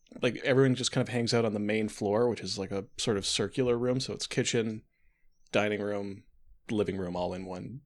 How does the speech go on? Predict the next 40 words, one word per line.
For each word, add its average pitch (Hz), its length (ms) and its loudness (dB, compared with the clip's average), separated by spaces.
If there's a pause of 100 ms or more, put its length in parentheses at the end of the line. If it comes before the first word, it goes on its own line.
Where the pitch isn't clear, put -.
(100)
space. - 480 -2 (300)
So - 140 -2
you 123 40 4
can 120 80 -2
just 120 160 -4
put 156 140 0
on 147 120 4
a 143 40 6
movie, 101 440 0 (540)
and 113 100 -2
then 113 80 -2
you're 110 100 -2
like, 107 140 -4
"No, 180 160 2
I'm 147 80 4
gonna 143 80 2
go 139 120 4
cook 135 260 0
something." 92 500 -6
And 127 120 0
then 117 340 0 (300)
pretty 175 160 4
much 160 160 4
everyone 127 320 6
reads 110 680 2 (100)
while 120 120 0
the 104 60 -4
movie's 95 360 -4
on. 101 380 -6 (480)
And 120 100 2
then 120 80 4
we'll, 120 120 4
like, 113 160 0
watch 110 260 2
extended 110 440 -2
sequences 131 500 0
and 120 80 0
be 110 40 0
like, 101 120 -2
"Mm-hmm, 113 340 -2